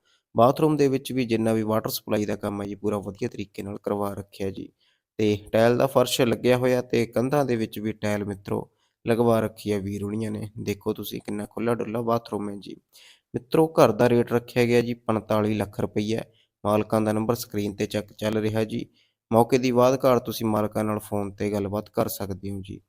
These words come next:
ਮਿੱਤਰੋ, ਤੁਸੀਂ ਵੀ ਆਪਣੇ ਚੈਨਲ 'ਤੇ ਐਡ ਲਗਵਾਉਣਾ ਚਾਹੁੰਦੇ ਹੋ ਤਾਂ ਆਪਾਂ ਫ੍ਰੀ ਦੇ ਵਿੱਚ ਐਡ ਲਗਵਾਉਂਦੇ ਹਾਂ। ਤੁਸੀਂ ਸਾਨੂੰ ਵੀਡੀਓ ਬਣਾ ਕੇ ਭੇਜੋ ਤੇ ਘਰ ਦੀ ਡਿਟੇਲ ਭੇਜੋ।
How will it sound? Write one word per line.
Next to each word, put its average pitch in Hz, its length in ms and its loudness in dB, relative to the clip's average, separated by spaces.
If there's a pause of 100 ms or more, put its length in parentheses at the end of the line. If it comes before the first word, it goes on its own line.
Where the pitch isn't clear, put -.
(400)
ਮਿੱਤਰੋ, 156 420 4
ਤੁਸੀਂ 143 320 0
ਵੀ 143 120 2
ਆਪਣੇ 139 280 6
ਚੈਨਲ 123 320 4
'ਤੇ 123 120 2
ਐਡ 117 120 6
ਲਗਵਾਉਣਾ 113 480 2
ਚਾਹੁੰਦੇ 113 320 -2
ਹੋ 120 40 -2
ਤਾਂ 120 140 -4
ਆਪਾਂ 107 160 -4
ਫ੍ਰੀ 110 220 -8
ਦੇ 117 100 -4
ਵਿੱਚ 110 220 -8
ਐਡ 104 160 -2
ਲਗਵਾਉਂਦੇ 104 520 -6
ਹਾਂ। - 60 -12 (480)
ਤੁਸੀਂ 110 200 -4
ਸਾਨੂੰ 113 300 2
ਵੀਡੀਓ 117 300 2
ਬਣਾ 120 220 2
ਕੇ 110 120 -2
ਭੇਜੋ 104 320 -4
ਤੇ 107 120 -6
ਘਰ 107 200 -2
ਦੀ 104 100 -6
ਡਿਟੇਲ 101 360 -6
ਭੇਜੋ। - 420 -8